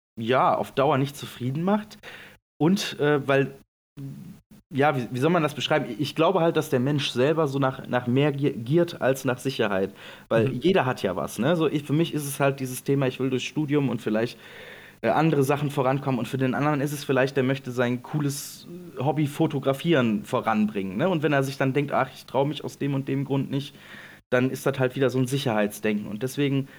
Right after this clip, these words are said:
Speaker 1: trete ich halt sehr stark dafür ein, dass jeder sich traut, rausgeht, frei ist und einfach probiert. Was soll denn schon passieren? Also im schlimmsten Fall, und das ist dann auch wieder was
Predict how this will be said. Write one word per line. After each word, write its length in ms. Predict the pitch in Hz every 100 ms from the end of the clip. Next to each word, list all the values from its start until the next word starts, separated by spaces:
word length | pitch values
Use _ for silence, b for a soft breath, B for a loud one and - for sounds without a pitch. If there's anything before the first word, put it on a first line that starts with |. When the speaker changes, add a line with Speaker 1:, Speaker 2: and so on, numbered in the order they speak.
| B -
Speaker 1:
trete 200 | 147 143
ich 120 | 135
halt 120 | 123
sehr 160 | 131 139
stark 240 | 135 131
dafür 240 | 131 -
ein, 160 | 101 131
dass 160 | 117 127
jeder 240 | 147 147
sich 180 | 131 -
traut, 380 | - 135 156 104
rausgeht, 400 | 131 143 139 139
frei 240 | 117 135
ist 300 | 143 143 - - B B B B
und 140 | 143
einfach 320 | - 139 147 143
probiert. 380 | 139 165 123
Was 120 | 113 107
soll 140 | 160
denn 160 | 143 123
schon 180 | 143
passieren? 520 | 135 110 - 165 110 -
Also 200 | 110 113
im 100 | 123
schlimmsten 400 | 160 180 180 139
Fall, 380 | 131 131 143 -
und 120 | 120
das 140 | 127
ist 140 | 139 -
dann 100 | 123
auch 120 | 117
wieder 160 | 127 120
was 220 | 131